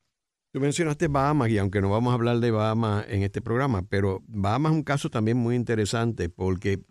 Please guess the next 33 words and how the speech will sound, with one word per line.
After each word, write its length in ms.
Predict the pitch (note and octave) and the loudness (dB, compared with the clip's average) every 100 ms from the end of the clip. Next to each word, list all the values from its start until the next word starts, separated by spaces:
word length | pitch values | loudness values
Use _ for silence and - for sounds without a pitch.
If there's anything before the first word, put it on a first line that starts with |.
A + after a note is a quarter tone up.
| - G2+ | -20 -8
primero, 440 | A2+ G#2 A2+ F#3 - | -2 0 2 2 0
en 140 | A2+ | -2
el 100 | G2+ | -2
caso 320 | F#2+ A2 C#3+ | 0 -2 0
de 80 | C3 | 0
ellos, 180 | D3+ D#3+ | 2 0
tiene 160 | C3 B2 | 0 0
una 140 | C3 | 0
cercanía 580 | C#3+ A#2+ A2 G#2+ B2 A#2 | -2 -2 0 0 2 0
bien, 360 | A2 A2 B2 - - | 0 0 -2 -6 -10
bien 200 | G2 A2 | -2 -2
grande 260 | A2+ A#2 D3 | 0 -2 -2
con 100 | G2 | -4
Estados 320 | G2+ G#2 A2 | -2 -4 -2
Unidos, 320 | G2 D3+ - | -2 -2 -4
porque 140 | D#2+ D#2+ | -8 -12
está 240 | - E2 _ _ - | -10 -14 _ _ -12
prácticamente 840 | F#2 G2 F2+ E2+ F#2+ F#2+ G2+ F2+ | -10 -8 -10 -6 -6 -4 -4 -6
a 180 | - D#2+ | -8 -10
las 140 | D#2 | -8
afueras 340 | E2 D#2 F#2 F2+ | -10 -10 -12 -10
de 40 | |
Florida. 580 | - E2 G2 G2 D#2 D#2+ _ _ _ _ | -12 -10 -4 -4 -4 -12 _ _ _ _
Eh, 120 | - | -6
Barbados 340 | F#2+ F#2+ G2+ A#2+ | -2 0 2 0
está 160 | A#2 | 0
un 80 | A2+ | -2
poco 180 | A2+ A2 | -2 -2
más 180 | G#2 G2 | -2 0
lejos, 300 | A#2+ A#2 E2 | 0 -2 -2
¿verdad? 280 | E2 G#2+ G#2 | -4 -4 -4
Este, 200 | G2+ G#2 | -4 -4
pero, 380 | A#2 A2+ A2 | 0 0 0